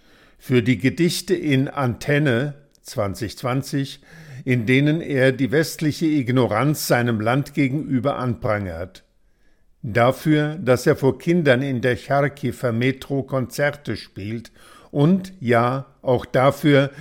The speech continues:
dass er unermüdlich Geld für Hilfsgüter und die Armee sammelt. Für Humanität. Das Wichtigste zu Himmel über Charkiw sagte Jadane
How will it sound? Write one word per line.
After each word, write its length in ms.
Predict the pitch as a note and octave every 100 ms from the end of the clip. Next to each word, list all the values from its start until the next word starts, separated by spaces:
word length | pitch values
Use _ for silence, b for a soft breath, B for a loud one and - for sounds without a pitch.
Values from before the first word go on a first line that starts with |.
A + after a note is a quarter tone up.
| C3+ -
dass 240 | B2+ -
er 180 | C3+ D#3+
unermüdlich 840 | F3 D#3+ C#3+ D3 C#3 C#3 C#3+ -
Geld 360 | C#3 C3 C#3 -
für 240 | - B2
Hilfsgüter 1040 | F2+ C3+ D#3 - - D3 C3 C3+ C3+ C3 B B -
und 360 | B2+ C3 -
die 140 | D#3+ -
Armee 460 | C3+ A#2 B2 A#2+
sammelt. 640 | F#2+ A#2 G2+ F2+ F2 - - _ _ _ _
Für 540 | - C#3 C3 C#3 D3 -
Humanität. 1040 | C3 C3 C3+ C#3 C3+ C3 C#3 G2 - - - _ _ _ _ _ _ _ _ _ _ _ _ -
Das 300 | A#2+ A#2 G2+
Wichtigste 840 | D3 F3+ - C3 - - B2 A#2
zu 260 | - C3+ G2
Himmel 340 | G#2+ B2+ C3
über 240 | D3+ A#2 A#2
Charkiw 640 | - B2+ A#2 - C#3 C3+
sagte 520 | - G#2+ B2 B2 -
Jadane 600 | A#2 C#3 A#2+ G#2+ A2+ C3